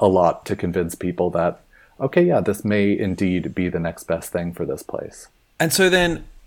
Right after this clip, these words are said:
Speaker 2: your book really focuses on the concept of growth and unpacking that as a concept.
Speaker 1: Mm-hmm.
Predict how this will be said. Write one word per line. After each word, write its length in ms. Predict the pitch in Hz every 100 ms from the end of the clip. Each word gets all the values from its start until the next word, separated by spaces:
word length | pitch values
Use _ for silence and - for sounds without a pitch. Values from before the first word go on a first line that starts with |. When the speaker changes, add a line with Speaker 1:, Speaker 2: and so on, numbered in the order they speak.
| _
Speaker 2:
your 240 | - 135 151
book 440 | 185 302 - - -
really 220 | 151 151
focuses 440 | - 127 - 117
on 120 | 110 104
the 60 |
concept 420 | - 104 - 90
of 180 | 92 80
growth 400 | 92 95 95 -
and 100 | 101
unpacking 480 | 95 90 92 92 95
that 140 | 87 82
as 120 | -
a 20 |
concept. 640 | - 107 101 - 123 -
Speaker 1:
Mm-hmm. 260 | 117 90